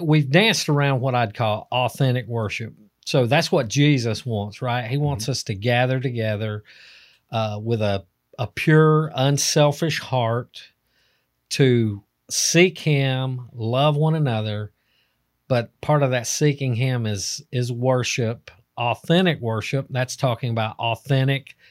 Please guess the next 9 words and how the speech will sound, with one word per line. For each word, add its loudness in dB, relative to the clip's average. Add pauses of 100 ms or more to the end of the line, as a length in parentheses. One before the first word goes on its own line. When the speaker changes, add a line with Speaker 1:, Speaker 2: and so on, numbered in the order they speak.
(180)
Speaker 1:
preaching, 2 (1200)
uh, -4 (140)
the 0
Bible 0 (760)
as 0
it 2
was 0
written, 2 (140)
original 2